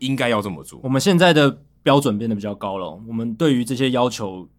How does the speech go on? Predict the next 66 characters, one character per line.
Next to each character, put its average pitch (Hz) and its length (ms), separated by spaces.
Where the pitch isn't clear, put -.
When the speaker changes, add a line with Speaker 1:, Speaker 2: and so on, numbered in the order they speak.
Speaker 2:
至 190 120
少 127 140
整 110 140
个 107 40
社 131 220
会 131 100
的 113 80
氛 117 200
围 98 180
是 110 300
对 139 180
这 127 80
个 123 80
要 117 180
求 104 160
提 95 220
高， 85 300
那 160 100
我 135 80
觉 117 140
得 123 40
是 127 60
好 98 220
事。 113 180
至 190 100
少 127 240
我 151 140
觉 190 100
得 208 240
这 233 140
些 214 100
东 202 160
西 190 120
被 185 120
爆 151 180
出 135 120
来， 101 260
比 139 180
起 110 340
都 139 120
没 139 80
有 123 80
被 117 80
爆 113 160
出 107 80
来 95 80
是 127 100
好 98 260
的， - 100
因 151 100
为 165 60
现 180 140
在 165 100
我 127 40
们 107 80
至 113 80
少 123 120
知 113 120
道 120 140
这 120 120
些 131 120
事 123 180
情 101 160
是 107 60
真 104 320
的。 78 100